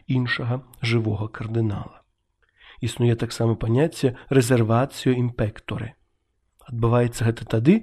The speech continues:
калі рымскі біскуп аб'явіў аб выбары кардынала,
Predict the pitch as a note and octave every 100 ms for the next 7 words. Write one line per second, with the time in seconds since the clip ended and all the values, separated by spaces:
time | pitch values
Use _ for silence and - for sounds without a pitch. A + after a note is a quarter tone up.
0 | - - - B2+ B2 B2+ A3+ - - A#2
1 | B2 A3 - D#3 A#2 - - C#3 A#2+ D3
2 | D#3 F3 B2 A2+ A2 A#2+ A#2 A2+ A2 A2
3 | A2 A2+ B2+ G3+ D#3+